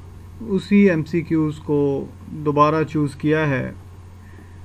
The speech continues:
उसी एमसीक्यूज़ को आज हम detail के साथ दोबारा पढ़ते हैं।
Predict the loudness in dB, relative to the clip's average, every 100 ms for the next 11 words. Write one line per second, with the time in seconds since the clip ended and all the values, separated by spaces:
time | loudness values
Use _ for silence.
0 | -18 -12 -2 0 4 6 4 2 4 4
1 | 4 2 2 2 2 0 -2 -8 -16 -14
2 | -4 0 4 4 4 2 2 0 0 -2
3 | -8 -20 -18 -4 0 2 2 0 -2 -6
4 | -10 -10